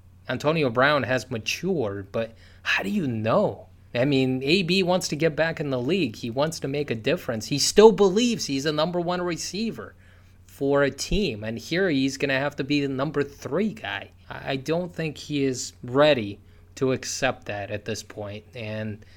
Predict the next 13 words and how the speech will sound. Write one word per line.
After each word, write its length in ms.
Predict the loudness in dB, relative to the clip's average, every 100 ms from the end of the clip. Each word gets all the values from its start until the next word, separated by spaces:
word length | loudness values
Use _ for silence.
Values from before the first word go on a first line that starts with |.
| -20 -20 -12
it's 180 | -10 -8
just, 240 | -8 -2
I 100 | -2
think 240 | -2 -4 -6
from 300 | -6 -6 -4
a 60 | -6
fit 400 | -2 0 0 -4
standpoint, 800 | -4 -2 -4 -4 -4 -2 -4 -6
it 140 | -8
just 240 | -8 -10 0
doesn't 320 | 0 2 -2
make 220 | -4 -6
sense. 520 | -8 -10 -12 -14 -20